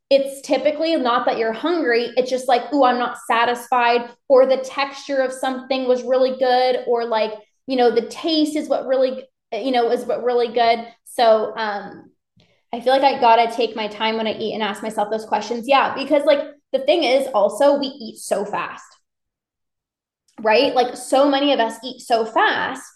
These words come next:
and it's impossible to know, like, it's impossible for our brain to register that we're full when we've just, like, ate, you know,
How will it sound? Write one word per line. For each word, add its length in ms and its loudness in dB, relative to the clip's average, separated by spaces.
and 560 2
it's 200 0
impossible 840 2
to 140 -6
know, 720 2
like, 120 4
it's 160 2
impossible 520 0
for 160 2
our 200 0
brain 300 0
to 120 -6
register 460 -4
that 160 -8
we're 240 -6
full 560 2
when 200 2
we've 220 0
just, 240 0
like, 160 6
ate, 360 0
you 140 -4
know, 320 2